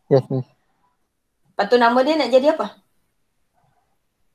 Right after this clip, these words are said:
Speaker 1: Ah, tak tahu, miss.
Speaker 2: Tak tahu, miss. Miss pun tak tahu.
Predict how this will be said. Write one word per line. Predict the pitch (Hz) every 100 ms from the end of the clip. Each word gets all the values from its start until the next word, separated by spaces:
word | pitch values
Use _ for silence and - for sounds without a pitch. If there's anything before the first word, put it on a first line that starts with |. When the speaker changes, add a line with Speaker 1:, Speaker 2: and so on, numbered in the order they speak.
| _ _ _ _ _ _ _ _ _ _ _ _ _ _ _ _ _ _ _ _ - - - - _ _ - 170 _ _ _ _ _
Speaker 1:
Ah, | 151 135 127 127 131 - _ _ _ _ _ _ _ _ _ _ _ _ _ _ _ _ _ _ _ _ _ _ _ _ _ _
tak | -
tahu, | 139 131 123 123 123
miss. | 135 - _ _ _ _ _ _ _ _ _ _ _
Speaker 2:
Tak | - -
tahu, | 202 190
miss. | 180 - - _ _ -
Miss | 226 277 240
pun | 208
tak | 196 -
tahu. | 165